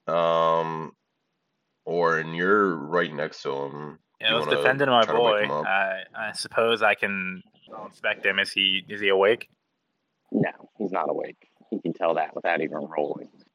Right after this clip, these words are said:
Speaker 3: He looks super unconscious. He looks like he's been, like, through the fucking ringer. He's got cuts and bruises. Uh,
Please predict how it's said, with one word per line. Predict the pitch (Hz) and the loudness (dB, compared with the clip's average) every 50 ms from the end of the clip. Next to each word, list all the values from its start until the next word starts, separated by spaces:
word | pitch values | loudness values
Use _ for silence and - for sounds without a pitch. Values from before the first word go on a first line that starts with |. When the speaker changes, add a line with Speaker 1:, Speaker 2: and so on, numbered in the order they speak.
| _ _ _ _ _ _ _ _ _ _ _ - | _ _ _ _ _ _ _ _ _ _ _ -4
Speaker 3:
He | 107 90 85 | -2 0 2
looks | 85 87 85 - - - - - - | 2 2 2 0 -2 -4 -4 -4 -4
super | - - - 110 107 - - 101 98 95 95 92 - - - - - - - | -2 2 4 4 4 6 6 6 6 6 6 4 0 -4 -12 -14 -12 -8 -6
unconscious. | 101 98 92 - - 101 92 90 87 - - 95 87 82 - - - - - | -4 -4 -4 -2 -2 0 0 -2 -2 -4 -4 -4 -4 -4 -6 -12 -20 -16 -8
He | - - 113 113 | -2 0 2 4
looks | 117 113 - - | 4 4 4 4
like | 113 104 - | 4 4 4
he's | - 113 98 85 | 2 -2 -2 0
been, | - 98 92 90 | 2 2 2 2
like, | 87 85 78 76 - - | 2 2 0 0 -2 0
through | 95 90 82 | 2 2 2
the | 82 | 2
fucking | - - 95 85 - 85 76 | 2 2 2 2 2 0 -4
ringer. | 76 76 82 85 85 76 73 71 - | 0 2 2 2 2 2 -2 -6 -6
He's | 90 85 - | -6 -2 0
got | 85 85 64 - - | 0 0 0 -2 -10
cuts | - - - 101 95 90 90 - - - | -4 2 4 6 6 6 4 2 -2 -6
and | 82 78 82 80 | -6 -6 -4 -2
bruises. | 87 90 90 90 87 85 85 85 90 82 80 80 78 - - _ _ _ _ _ _ _ _ _ - - | 0 2 4 4 2 2 0 0 0 0 0 0 -2 -4 -10 _ _ _ _ _ _ _ _ _ -8 -6
Uh, | 50 - 64 64 76 73 67 | -6 -4 0 0 2 2 0